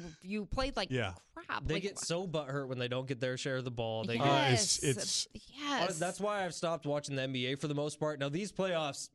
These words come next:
Speaker 3: have some pretty awesome storylines going right now.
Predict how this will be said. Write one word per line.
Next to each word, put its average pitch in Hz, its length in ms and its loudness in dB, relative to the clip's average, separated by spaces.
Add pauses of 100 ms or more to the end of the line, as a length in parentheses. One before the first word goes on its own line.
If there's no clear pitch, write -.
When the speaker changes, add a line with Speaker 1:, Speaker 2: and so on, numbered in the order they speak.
Speaker 3:
have 151 240 0
some 107 240 -8
pretty 143 380 0
awesome 123 260 -2
storylines 127 560 0
going 131 200 0
right 135 120 0
now. 135 260 -2